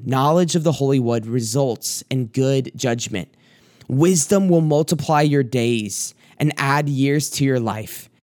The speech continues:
If you become wise, you will be the one to benefit.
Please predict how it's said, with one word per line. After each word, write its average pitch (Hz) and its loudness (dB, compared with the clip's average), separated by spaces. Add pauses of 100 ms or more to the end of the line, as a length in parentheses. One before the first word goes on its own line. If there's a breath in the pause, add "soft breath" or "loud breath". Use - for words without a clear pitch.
(120)
If - -2
you 160 2
become 151 2
wise, 147 2 (320 soft breath)
you 156 4
will 165 6
be 165 2
the 143 4
one 143 2
to 135 0
benefit. 113 -4